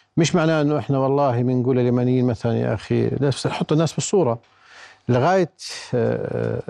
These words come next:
مساء اليوم كان الشركات تلوح برفع الأسعار ال-، ال-، الشحن، وهذا كان متوقع، سواء أسعار الحاويات، النقل أو التأمين البحري. والآن في ست خطوط أوقفت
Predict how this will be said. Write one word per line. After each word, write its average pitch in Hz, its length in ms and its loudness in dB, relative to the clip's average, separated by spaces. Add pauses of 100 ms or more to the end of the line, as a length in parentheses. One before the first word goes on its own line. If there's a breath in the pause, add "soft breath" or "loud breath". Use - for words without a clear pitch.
مساء 151 400 0
اليوم 143 420 2 (500 soft breath)
كان 139 140 2
الشركات 139 520 0
تلوح 143 380 2
برفع 107 220 -2
الأسعار 95 460 -2
ال-، 101 180 0
ال-، 101 220 -4
الشحن، 135 480 -2
وهذا 147 200 2
كان 175 160 0
متوقع، - 480 -2 (500)
سواء 117 540 0
أسعار 120 220 0
الحاويات، 127 540 0
النقل 143 380 0
أو 170 200 2
التأمين 143 340 2
البحري. 110 420 -2 (1120 soft breath)
والآن 135 220 4
في 147 100 2
ست - 280 -2
خطوط - 500 -2
أوقفت 117 420 0